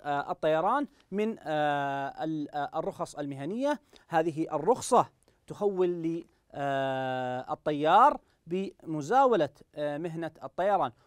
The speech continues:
وكما ذكرنا أن ذلك يعود بالنفع والكفاءة و-، آه، التي تتحقق على المستفيد.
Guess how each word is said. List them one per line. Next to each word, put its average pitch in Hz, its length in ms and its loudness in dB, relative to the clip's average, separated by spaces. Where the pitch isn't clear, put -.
وكما 285 440 2
ذكرنا 214 540 0
أن 202 120 -4
ذلك 190 320 -2
يعود 180 720 0
بالنفع 151 960 -4
والكفاءة 156 720 -2
و-، 143 320 -2
آه، 127 680 -8
التي 175 420 -4
تتحقق 269 680 0
على 185 440 4
المستفيد. 156 540 -8